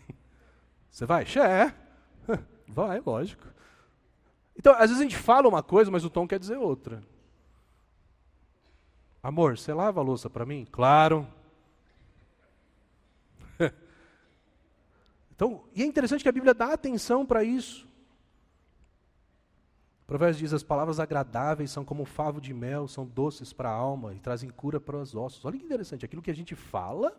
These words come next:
pode promover cura ou morte. O sábio de coração é considerado prudente. Quem fala com equilíbrio promove a instrução.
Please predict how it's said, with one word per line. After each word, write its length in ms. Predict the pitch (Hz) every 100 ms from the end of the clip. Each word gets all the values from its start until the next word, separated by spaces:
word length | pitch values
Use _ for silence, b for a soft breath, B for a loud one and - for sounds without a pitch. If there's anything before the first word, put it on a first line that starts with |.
| b b b b b _ _ _ _ _ _ _ _ _ -
pode 180 | 120 123
promover 420 | 135 135 120 123
cura 560 | - - 180 277 330 320 - - _ _ _ _
ou 120 | - 160
morte. 480 | 202 180 196 - - b b b b b
O 60 | -
sábio 240 | - 214
de 80 | 190
coração 360 | - 175 160 190
é 40 |
considerado 480 | - 190 175 170 180
prudente. 560 | - 190 156 156 151 -
Quem 180 | 139
fala 380 | 123 - 156 165
com 260 | - 151 147
equilíbrio 720 | 196 - 147 123 156 214 123
promove 500 | - 131 120 143 165
a 40 |
instrução. 680 | 143 139 - 175 - 208 254